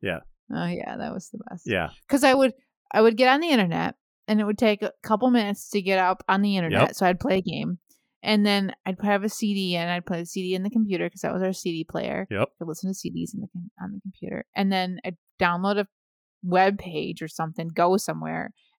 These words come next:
Speaker 2: and, you know, that would take a couple minutes. So I would play a game while I'm waiting for it to load, and then I'd do something. Oh, gotta wait for it to load, play another game. Minecraft was a little too hard. I'd die a
Speaker 1: You
Speaker 2: lot
Speaker 1: mean,
Speaker 2: and
Speaker 1: you mean Minesweeper?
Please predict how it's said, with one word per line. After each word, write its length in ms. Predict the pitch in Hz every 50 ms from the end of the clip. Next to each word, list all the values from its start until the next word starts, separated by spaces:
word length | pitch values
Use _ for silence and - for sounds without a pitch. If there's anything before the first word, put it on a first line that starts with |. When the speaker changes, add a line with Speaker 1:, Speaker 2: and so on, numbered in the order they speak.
| _ -
Speaker 2:
and, 440 | 185 180 180 175 170 170 170 175 165 - - _ _ _ _ _ _ _ _
you 140 | - 190 170
know, 80 | 160
that 140 | 160 160 160
would 100 | 185 196 -
take 100 | - 190
a 60 | 185
couple 260 | - 196 185 185 196
minutes. 400 | 190 180 160 165 170 - - -
So 120 | - 170 160
I 100 | 160 160
would 100 | 170 185
play 180 | - 196 180
a 40 | 185
game 240 | 180 175 175 175 175
while 180 | 180 175 180
I'm 80 | 180 175
waiting 240 | 170 165 170 - 202
for 160 | - 202 202
it 80 | 190 196
to 60 | 220
load, 420 | 202 190 180 170 165 170 175 190 - - _ _ _ _ -
and 80 | 175 175
then 60 | 170
I'd 200 | 165 165 165 170
do 180 | 208 208 202
something. 640 | 202 - 175 160 160 170 - 170 170 170 180 190 208 - _
Oh, 100 | - 190 - -
gotta 120 | - 151
wait 180 | 156 - - -
for 80 | - 214
it 60 | 208
to 80 | - 226
load, 260 | 208 185 190 190 -
play 180 | - - 156 165
another 240 | 180 190 196 202 202
game. 420 | 202 185 170 170 170 175 180 185 - _ _ _ _ _ _ _ _ _ -
Minecraft 440 | 202 214 247 262 - 285 277 262 -
was 120 | 240 220
a 60 | 208
little 220 | 196 190 185 190 190
too 180 | - 220 214
hard. 280 | 190 185 165 160 160 160
I'd 200 | 160 160 165 156
die 240 | 160 151 143 147 147
a 40 |
Speaker 1:
You 60 | 127 143
Speaker 2:
lot 80 | 220
Speaker 1:
mean, 120 | - - - -
Speaker 2:
and 220 | - 151 151 160 -
Speaker 1:
you 180 | - 139 165 208
mean 220 | 233 220 214 196 147
Minesweeper? 800 | 120 110 104 110 113 110 - - 127 120 113 - 123 120 120